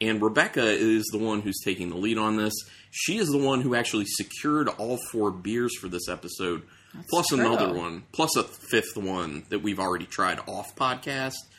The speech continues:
Speaker 1: 'cause we felt like we needed to try it, like, immediately when we got it. And Rebecca can kinda bring that one up at some point during it. But,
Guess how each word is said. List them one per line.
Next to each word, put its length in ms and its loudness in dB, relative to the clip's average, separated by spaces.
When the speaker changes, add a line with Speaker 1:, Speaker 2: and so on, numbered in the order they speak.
Speaker 1:
'cause 160 0
we 100 0
felt 260 2
like 180 -4
we 60 -4
needed 260 -4
to 60 -14
try 260 -2
it, 100 -8
like, 240 -8
immediately 600 -2
when 200 -4
we 80 -8
got 280 -2
it. 200 -6
And 280 -8
Rebecca 340 2
can 200 -8
kinda 480 -4
bring 200 -2
that 180 -2
one 140 -4
up 160 -8
at 160 -10
some 180 -6
point 280 -6
during 240 -4
it. 200 -6
But, 260 -4